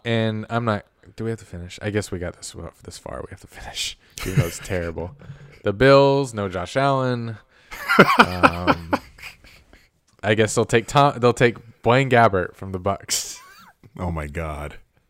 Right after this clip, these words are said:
Speaker 1: All right, now it's the Chiefs.
Speaker 2: With no
Speaker 1: No,
Speaker 2: Mahomes.
Speaker 1: no Mahomes. They have Chad Henne, and they can only take a quarterback from the Bucks, who now
Speaker 2: With,
Speaker 1: don't
Speaker 2: with
Speaker 1: have
Speaker 2: no Kelce, no Tyreek Hill. <laughs>
Speaker 1: Oh, Du-, Wiz, you're dead.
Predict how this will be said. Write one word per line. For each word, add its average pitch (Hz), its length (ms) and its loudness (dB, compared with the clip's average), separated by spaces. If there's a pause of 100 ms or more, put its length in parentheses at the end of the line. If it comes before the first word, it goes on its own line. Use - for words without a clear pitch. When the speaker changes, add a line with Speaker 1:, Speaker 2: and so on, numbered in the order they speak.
(500)
Speaker 1:
All 98 80 -2
right, 98 180 2
now 101 200 0
it's 101 140 -6
the 95 40 -10
Chiefs. - 600 -10 (360)
Speaker 2:
With 95 280 -2
no 78 260 -6
Speaker 1:
No, 85 160 -6
Speaker 2:
Mahomes. 135 420 2
Speaker 1:
no 110 160 8
Mahomes. 131 460 6
They 110 80 6
have - 160 4
Chad 107 220 2
Henne, 123 500 -2 (200)
and 107 160 -4
they 104 120 0
can 113 80 -8
only 107 160 -2
take 107 180 -2
a 101 60 -8
quarterback 104 400 -2
from 107 120 -8
the 95 60 -8
Bucks, 117 400 0
who 107 100 -4
now 101 400 -2
Speaker 2:
With, 139 200 8
Speaker 1:
don't 110 180 0
Speaker 2:
with 139 80 4
Speaker 1:
have 143 160 8
Speaker 2:
no 131 240 12
Kelce, 151 720 8
no 127 220 6
Tyreek - 960 4 (920)
Hill. 311 240 6
<laughs> - 0 - (1300)
Speaker 1:
Oh, 113 540 0
Du-, 120 420 -4
Wiz, 139 460 4
you're 123 320 0
dead. 98 500 -2